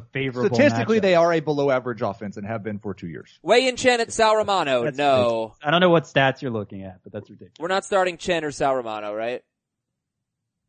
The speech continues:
Speaker 2: No.
Speaker 3: Start J Happ. What about Andrew Kittredge? No.
Speaker 1: Uh, no.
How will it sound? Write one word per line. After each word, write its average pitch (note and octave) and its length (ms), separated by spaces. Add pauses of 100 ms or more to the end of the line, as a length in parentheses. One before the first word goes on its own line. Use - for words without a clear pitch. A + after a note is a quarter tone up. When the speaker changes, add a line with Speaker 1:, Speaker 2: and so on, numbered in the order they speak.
(260)
Speaker 2:
No. D#3+ 220 (800)
Speaker 3:
Start F#3+ 320
J G#3 200
Happ. F#3 280
What F3+ 120
about F3 300
Andrew E3+ 260
Kittredge? - 760 (1500)
No. F2+ 180 (220)
Speaker 1:
Uh, B2+ 560 (440)
no. D3 100